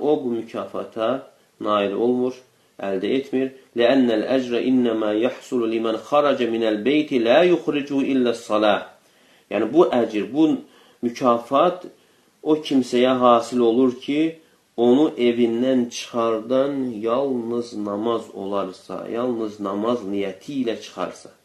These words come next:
Lakin rubbama yuktabu lahu ajr min hina an yantaliqa min dukkani aw min makani, e, bey'ihi və şirai ilə an yasla ilə məscid, mədəm intalaqa min hədəl məkan və huvə alə tahara və Allahul muvaffiq. Və sonra Şeyh Əbn Hüseyin Rahimullah buyurur ki,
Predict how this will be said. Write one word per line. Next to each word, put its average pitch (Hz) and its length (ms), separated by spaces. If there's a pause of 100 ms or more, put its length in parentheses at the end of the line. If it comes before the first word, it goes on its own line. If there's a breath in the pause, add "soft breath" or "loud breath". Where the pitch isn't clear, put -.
(420 loud breath)
Lakin 220 320
rubbama 175 360
yuktabu 147 360
lahu 135 140
ajr 139 220
min 127 140
hina 135 300
an 120 180
yantaliqa 117 460
min 104 200
dukkani 120 500
aw 110 160
min 107 240
makani, 107 520 (400 loud breath)
e, 98 340
bey'ihi 110 420
və 104 80
şirai 120 400
ilə 107 240
an 107 160
yasla 104 320
ilə 95 100 (100)
məscid, 131 360 (320 soft breath)
mədəm 107 400
intalaqa 107 560
min 101 160
hədəl 107 400
məkan 123 400
və 107 160
huvə 107 320
alə 98 320 (100)
tahara 107 540
və 101 200
Allahul 104 500
muvaffiq. - 400 (600 soft breath)
Və 131 60
sonra 156 240
Şeyh 139 140
Əbn 117 160
Hüseyin 120 240
Rahimullah 101 540
buyurur 107 320
ki, 135 180